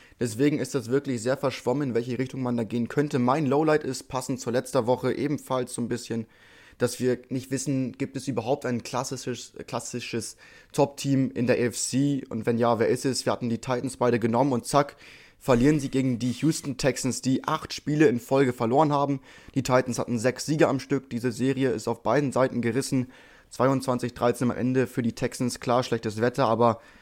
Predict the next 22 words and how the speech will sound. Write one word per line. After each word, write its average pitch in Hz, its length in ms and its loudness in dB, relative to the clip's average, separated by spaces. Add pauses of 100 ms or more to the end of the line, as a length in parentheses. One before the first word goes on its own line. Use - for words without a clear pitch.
(240)
da 107 100 2
erwarte 120 320 6
ich 127 80 -4
mir 135 180 2
von 127 200 0
den 120 100 2
Titans 127 440 0
mehr, 120 160 0
die 120 120 0
fünfmal 143 640 0
den 131 160 2
Ball 123 240 2
weggegeben 120 540 -2
haben. 135 340 0 (320)
Ryan 123 220 2
Tannehill 127 340 0
mit 120 160 -4
ganzen 120 320 -4
vier 165 480 2
Interceptions, 139 720 -4
das 113 120 -6
sind 117 340 -6